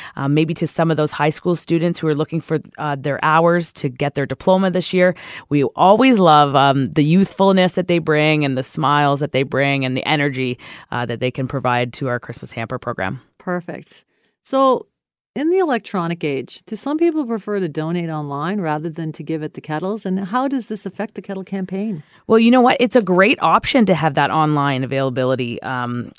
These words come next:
Speaker 1: to the public. All they have to do is go to fill the kettle dot com and they fill out what city they'd like to donate to.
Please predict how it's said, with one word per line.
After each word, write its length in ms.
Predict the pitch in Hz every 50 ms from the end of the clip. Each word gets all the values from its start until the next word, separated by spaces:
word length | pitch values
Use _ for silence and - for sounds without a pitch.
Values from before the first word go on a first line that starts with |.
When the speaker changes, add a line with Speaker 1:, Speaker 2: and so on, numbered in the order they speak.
| - -
Speaker 1:
to 120 | - - 160
the 80 | 147
public. 440 | 143 - 147 135 143 131 - - - -
All 160 | 151 160 185
they 80 | 190 185
have 140 | 180 185 -
to 80 | 180
do 160 | 165 175 170
is 100 | 170 151
go 140 | - 156 151
to 80 | 147 139
fill 300 | - - - 160 156 160
the 80 | 160
kettle 280 | - - 151 151 147 147
dot 220 | 143 143 131 -
com 340 | - - 156 151 165 233 277
and 140 | 269 190 165
they 140 | 156 151 143
fill 300 | - - - 165 160 160
out 200 | 156 156 151 -
what 280 | 165 156 175 - -
city 440 | - - - 285 320 285 185 143 143
they'd 220 | 139 147 147 139 151
like 180 | 147 147 -
to 160 | - - 156
donate 400 | 139 139 156 170 190 175 135 - -
to. 220 | - 107 104 117